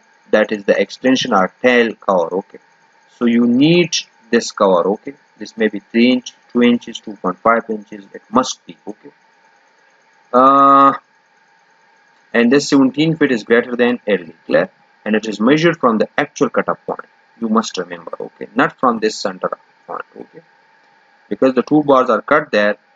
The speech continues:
and, uh, it must extend it to a distance of L D. Okay, now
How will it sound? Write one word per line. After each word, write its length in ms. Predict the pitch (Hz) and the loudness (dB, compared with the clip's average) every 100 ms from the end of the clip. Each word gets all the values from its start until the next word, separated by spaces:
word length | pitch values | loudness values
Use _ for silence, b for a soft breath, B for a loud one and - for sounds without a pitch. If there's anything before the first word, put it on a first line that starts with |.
| _ _ _ - | _ _ _ -4
and, 360 | 98 98 95 95 | -2 0 2 2
uh, 680 | 92 90 50 50 50 - - _ _ - | 2 2 -2 -6 -8 -8 -12 _ _ -12
it 140 | 113 - | -6 0
must 280 | 117 135 131 | 0 0 -6
extend 380 | - - 117 117 | -8 -2 0 -2
it 320 | 117 - - _ _ - | -4 -16 -16 _ _ -6
to 120 | 107 | -2
a 100 | 101 | 0
distance 400 | 98 - 104 - | -2 -4 -8 -6
of 100 | 90 - | -12 -6
L 100 | 101 | -6
D. 80 | 87 _ _ _ _ _ _ _ _ _ _ _ _ - | -6 _ _ _ _ _ _ _ _ _ _ _ _ -10
Okay, 260 | 110 156 151 _ _ _ _ _ _ _ _ _ _ _ _ _ 107 | -8 -8 -14 _ _ _ _ _ _ _ _ _ _ _ _ _ 0
now 360 | 147 127 139 | 2 2 -2